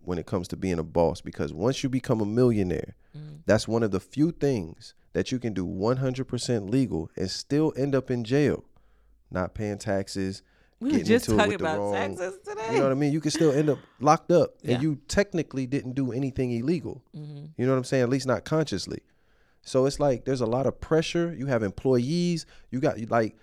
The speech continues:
Speaker 1: when you get to a certain point, your business can no longer come down. There's no long, there's no, there's no such thing as a bad month
Speaker 2: Yeah.
Speaker 1: anymore. A bad month has to be at this level. So if your company is making ten million dollars a year, that's almost a million dollars a month.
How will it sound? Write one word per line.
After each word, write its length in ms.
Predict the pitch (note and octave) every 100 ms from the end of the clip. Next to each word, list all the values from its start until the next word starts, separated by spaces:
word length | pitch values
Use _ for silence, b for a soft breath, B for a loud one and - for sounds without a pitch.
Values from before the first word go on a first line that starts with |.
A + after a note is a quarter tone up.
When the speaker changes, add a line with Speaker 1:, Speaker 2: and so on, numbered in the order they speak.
| b b b
Speaker 1:
when 180 | - A#2
you 80 | C3+
get 160 | E3 -
to 100 | D#3+
a 40 |
certain 280 | - D#3+ C3+
point, 320 | - F3 E3+ -
your 160 | B2
business 340 | B2 D3 C#3+ C3+
can 140 | C#3
no 100 | B2+
longer 280 | B2+ B2+ A#2
come 240 | - A2+
down. 260 | G#2 B2 F#2
There's 160 | G#2 G#2+
no 140 | B2
long, 260 | B2+ B2 -
there's 160 | A2+
no, 280 | A#2 C#3 C3+ - _ _ -
there's 140 | A#2+
no 120 | B2+ C#3+
such 240 | - A#2
thing 180 | C3 B2
as 80 | G#2+
a 80 |
bad 320 | F#2 G#2 G#2+ F2+
month 400 | G#2+ F#2 - - _ _ -
Speaker 2:
Yeah. 160 | C3+
Speaker 1:
anymore. 540 | - G2 F#2+ F2 - - _ _ _ -
A 100 | G2+
bad 320 | G2+ A#2+ C3+
month 240 | B2+ D#3 -
has 180 | A2+ -
to 60 |
be 260 | G2 A#2 A2
at 220 | - G#2 -
this 180 | G#2
level. 280 | G2 G#2+ F2+
So 160 | - F#2
if 100 | F2
your 220 | G#2 A#2
company 440 | A2+ - C3 A2+ G#2+
is 100 | G2+
making 460 | G2+ - F#2+ E2+ b b b
ten 220 | - C3
million 240 | B2 A#2+ A#2
dollars 260 | A#2 A2+ G#2
a 40 |
year, 200 | A#2+ B2+
that's 160 | A2+ G#2+
almost 260 | A2+ G#2+
a 60 | G2
million 240 | G#2 G#2+
dollars 260 | G2 G2 F#2+
a 60 | F2+
month. 240 | F#2 F2